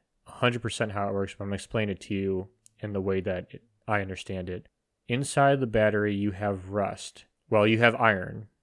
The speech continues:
and then by adding oxygen to that, breaking the rust down, c-, converting the iron to rust, you, it, it gen-, uh, holy cow. Okay.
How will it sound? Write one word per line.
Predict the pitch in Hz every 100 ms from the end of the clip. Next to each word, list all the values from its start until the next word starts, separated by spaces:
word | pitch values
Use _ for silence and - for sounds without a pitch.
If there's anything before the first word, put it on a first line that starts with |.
| _ _
and | 113 110
then | 110 104 101 101 _ _ _
by | - 110 113
adding | 110 127 123 113 110
oxygen | 117 120 139 - 101 101 98 98 98 _ _ _ -
to | - 113
that, | 104 95 92 95 - _ _
breaking | - 110 107 107
the | 101
rust | 98 110 113 - -
down, | 110 104 98 95 -
c-, | 110 127 120 _
converting | - 113 110 110 104
the | -
iron | 110 120 123
to | - 110
rust, | 101 110 95 - - _ _ _ _ _
you, | 113 107 101 95 107 - _ _ _
it, | 113 107 -
it | 110
gen-, | - 113 110
uh, | 95 87 - _ _ _ _ -
holy | - 110
cow. | 117 110 _ _ _ _ _ -
Okay. | 110 113 98